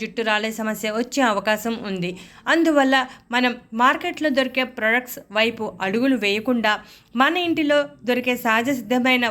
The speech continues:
వస్తువులను ఉపయోగించి చాలా సులభంగా తెల్ల జుట్టు నల్లగా మార్చుకోవచ్చు. కాస్త ఓపిక, సమయాన్ని కేటాయిస్తే సరిపోతుంది. దీనికోసం ముందుగా పొయ్యి వెలిగించి మూకుడు పెట్టాలి.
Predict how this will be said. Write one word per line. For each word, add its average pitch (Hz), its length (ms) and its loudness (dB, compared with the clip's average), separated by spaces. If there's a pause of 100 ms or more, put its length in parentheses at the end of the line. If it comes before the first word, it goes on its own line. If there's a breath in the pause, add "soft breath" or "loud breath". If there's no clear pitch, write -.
(120)
వస్తువులను 269 600 0
ఉపయోగించి 226 600 -2 (400 loud breath)
చాలా 311 220 4 (100)
సులభంగా 262 460 2 (100)
తెల్ల 220 140 -2 (100)
జుట్టు 285 320 0
నల్లగా 220 360 0 (120)
మార్చుకోవచ్చు. 202 760 -4 (380 loud breath)
కాస్త 320 380 2 (180)
ఓపిక, 233 240 -4 (220)
సమయాన్ని 226 420 0 (100)
కేటాయిస్తే 233 600 0 (360 loud breath)
సరిపోతుంది. 202 560 -2 (400 loud breath)
దీనికోసం 285 540 0
ముందుగా 233 380 2 (260)
పొయ్యి 214 240 -2
వెలిగించి 233 500 -2 (380)
మూకుడు 214 280 -2 (100)
పెట్టాలి. 170 320 -4